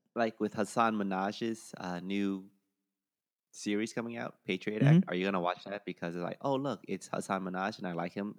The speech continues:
Speaker 1: as an individual person," or is it more because, like, "It's a brown dude, I gotta support a brown dude"?
Speaker 2: No, I like, I like what he does. I
Speaker 1: Okay.
Speaker 2: think it's gonna be interesting to watch. I've heard, um, I've had a handful of friends actually go to his live show,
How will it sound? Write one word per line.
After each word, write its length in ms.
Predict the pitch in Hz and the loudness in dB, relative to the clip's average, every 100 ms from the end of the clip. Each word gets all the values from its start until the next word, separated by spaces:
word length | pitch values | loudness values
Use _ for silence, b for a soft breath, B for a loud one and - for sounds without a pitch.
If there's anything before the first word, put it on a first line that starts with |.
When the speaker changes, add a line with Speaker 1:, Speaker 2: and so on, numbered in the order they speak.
| - | -10
Speaker 1:
as 160 | 87 | -8
an 60 | 92 | -6
individual 840 | 98 90 - 90 - 90 90 87 | -6 -6 -4 -6 -4 -4 -2 -2
person," 440 | - - 101 127 139 b b b | -2 -2 0 -2 -6 b b b
or 320 | 110 113 110 | 2 4 4
is 140 | 87 92 | 2 -2
it 100 | - | -4
more 200 | 90 87 | -4 -4
because, 380 | - - 82 82 | -6 -10 -8 -6
like, 160 | 80 80 - | -8 -10 -14
"It's 160 | 85 | -8
a 60 | 101 | -6
brown 360 | - 90 85 | -2 -2 -2
dude, 260 | 85 87 85 | -2 -2 -2
I 80 | 85 | -4
gotta 160 | 82 82 | -6 -8
support 320 | - - 82 | -10 -6 -6
a 60 | |
brown 260 | 78 50 92 | -4 -6 -6
dude"? 220 | 90 - - _ _ _ - | -6 -10 -14 _ _ _ 6
Speaker 2:
No, 180 | 254 | 8
I 140 | 269 262 | 10 10
like, 300 | 247 226 - | 10 8 8
I 120 | 175 | 10
like 200 | 202 208 | 10 12
what 100 | 160 | 10
he 100 | 151 | 10
does. 500 | 120 110 131 - - - | 10 8 8 4 -6 0
I 40 | |
Speaker 1:
Okay. 100 | 110 | 4
Speaker 2:
think 160 | 127 139 | 6 6
it's 100 | 131 | 6
gonna 160 | 127 127 | 8 8
be 160 | 117 | 8
interesting 340 | 117 127 - 120 | 6 2 6 6
to 60 | |
watch. 280 | 104 104 110 | 8 6 4
I've 220 | - 117 - | 4 2 4
heard, 180 | 139 - | -2 2
um, 380 | 127 123 117 113 | 4 6 6 6
I've 140 | 127 131 | 6 10
had 160 | 147 | 10
a 40 | 135 | 10
handful 340 | 139 131 139 | 8 8 8
of 80 | 123 | 8
friends 280 | 135 127 127 | 8 8 8
actually 320 | 120 - 120 | 6 6 4
go 260 | 110 113 120 | 8 8 8
to 160 | - | 8
his 240 | 117 110 104 | 8 6 4
live 260 | 104 110 | 2 2
show, 340 | - 139 135 | 6 8 8